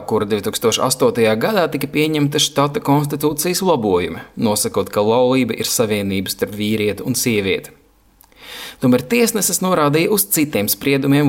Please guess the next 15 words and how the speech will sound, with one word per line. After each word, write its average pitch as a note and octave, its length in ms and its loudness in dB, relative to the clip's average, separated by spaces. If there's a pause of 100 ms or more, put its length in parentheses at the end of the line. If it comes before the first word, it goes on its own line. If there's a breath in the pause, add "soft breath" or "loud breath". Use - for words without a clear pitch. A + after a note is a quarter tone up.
līdzīgās G#2+ 480 0
lietās C#3+ 640 2
un G#2 160 0
arī G#2 160 0
to, D3 320 0
ka - 160 -2
A A2+ 160 0
S - 160 -2
V A#2+ 160 0
augstākā G#2+ 640 0
tiesa E3 400 -2
nesen D3 400 2
ir F3+ 240 -2
atteikusies G2+ 800 -2
skatīt A#2+ 480 -4